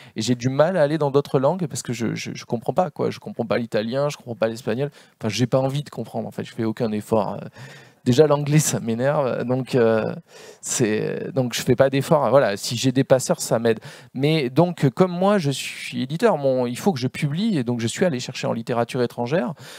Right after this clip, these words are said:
euh, des choses à publier. Alors, j'aurais vachement aimé commencer par publier Stephen King, hein, ou quelqu'un comme ça, ou Donna Tartt,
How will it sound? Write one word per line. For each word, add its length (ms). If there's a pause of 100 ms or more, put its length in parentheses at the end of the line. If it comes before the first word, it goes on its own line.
(280)
euh, 500
des 140
choses 260
à 60
publier. 360
Alors, 180
j'aurais 300
vachement 380
aimé 200
commencer 360
par 160
publier 320
Stephen 360
King, 280 (260)
hein, 200
ou 600
quelqu'un 320
comme 180
ça, 160
ou 120
Donna 280
Tartt, 460